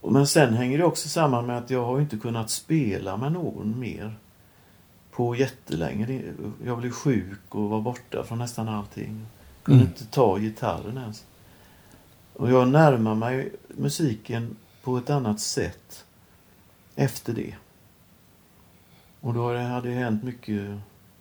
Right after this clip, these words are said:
Speaker 1: eh, psykologiskt och själsligt i livet också.
Speaker 2: Så, så när du tar tag i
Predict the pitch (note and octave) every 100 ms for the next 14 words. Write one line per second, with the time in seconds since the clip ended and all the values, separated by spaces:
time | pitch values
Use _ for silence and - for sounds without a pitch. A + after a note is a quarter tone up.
0 | _ - _ _ _ _ _ _ - -
1 | - G#2+ A#2 B2 A2+ F#2 F#2+ - - F2+
2 | F#2+ G2 - - - - - B2 F#2 -
3 | - A2 A#2 A2 G#2+ A2+ A2 - G2 -
4 | - - - - - - - - - D#3+
5 | - D3 G3+ E3+ - E3+ E3 D#3+ E3 E3+
6 | - - - - - - - - - D#3+
7 | - G3 A3+